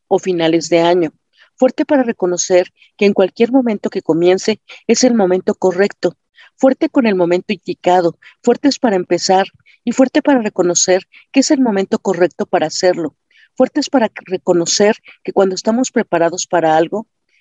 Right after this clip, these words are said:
empiece en nuestras vidas, es ahí donde comenzará. Vamos a fortalecer nuestra inteligencia física para tener preguntas y respuestas correctas que nos lleven a la acción para obtener los resultados de lo que queremos,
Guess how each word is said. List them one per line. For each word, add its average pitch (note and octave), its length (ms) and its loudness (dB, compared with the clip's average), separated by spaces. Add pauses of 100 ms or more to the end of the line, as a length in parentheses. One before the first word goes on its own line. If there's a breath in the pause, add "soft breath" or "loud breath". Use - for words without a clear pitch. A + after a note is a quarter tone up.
(120)
empiece G3 420 0
en A3+ 60 2
nuestras E3+ 360 -4
vidas, F#3 380 -2 (220 loud breath)
es A3+ 180 0
ahí A#3 160 2
donde A3 240 0
comenzará. F#3+ 640 -2 (380 loud breath)
Vamos D4 240 4
a D4 60 4
fortalecer F#3+ 560 -2
nuestra F#3+ 260 -4
inteligencia F#3+ 600 -2
física - 480 -4 (500 loud breath)
para A#3 180 2
tener B3+ 260 2
preguntas A3 560 0
y G#3 60 -2
respuestas F#3 540 -2
correctas A#3 640 -2 (240 loud breath)
que G#3+ 120 0
nos G3+ 180 -2
lleven A#3+ 280 2
a G#3+ 80 2
la E3 120 -2
acción G#3 360 -2 (300 loud breath)
para G3 180 2
obtener F#3+ 360 0
los G#3 140 0
resultados F3 600 -4
de F3 80 -2
lo D#3+ 100 -2
que D#3+ 140 -6
queremos, D#3 600 -2